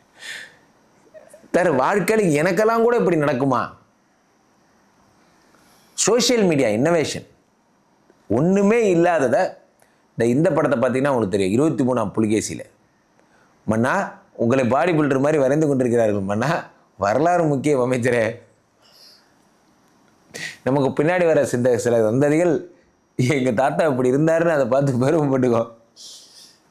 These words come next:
வரலாறு மிகவும் முக்கியம். அப்ப நீங்க வரலாற்று புகழ் வாழ்ற அளவுக்கு நீங்க, "என்னடா நீ இவ்வளோ பெருசா ஆரம்பிச்சு வச்சுட்ட?" நீங்களே நினைச்சிருக்க மாட்டீங்க. நீங்க ஒரு ஸ்கூல் ஆரம்பிச்சிருப்பீங்க, இவ்வளோ பெரிய வித்யாசிரமம்,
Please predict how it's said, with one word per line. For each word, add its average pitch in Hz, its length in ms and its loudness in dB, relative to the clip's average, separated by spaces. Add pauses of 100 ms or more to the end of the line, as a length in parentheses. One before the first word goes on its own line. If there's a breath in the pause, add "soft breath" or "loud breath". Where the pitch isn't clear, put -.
(600 loud breath)
வரலாறு 175 440 2
மிகவும் 147 340 2
முக்கியம். 123 400 -2 (360 loud breath)
அப்ப 156 300 -2
நீங்க 170 320 2
வரலாற்று 185 920 0
புகழ் 190 280 0
வாழ்ற 170 300 2
அளவுக்கு 175 360 2
நீங்க, 131 440 0 (500 soft breath)
"என்னடா 196 400 0
நீ 170 260 2
இவ்வளோ 165 600 0
பெருசா 180 220 0
ஆரம்பிச்சு 156 460 0
வச்சுட்ட?" 151 460 -2 (440 soft breath)
நீங்களே 247 440 2
நினைச்சிருக்க 202 480 0
மாட்டீங்க. 147 320 0
நீங்க 160 240 0
ஒரு 151 180 0
ஸ்கூல் 202 300 0
ஆரம்பிச்சிருப்பீங்க, 156 600 0
இவ்வளோ 165 180 2
பெரிய 147 240 0
வித்யாசிரமம், 139 640 -2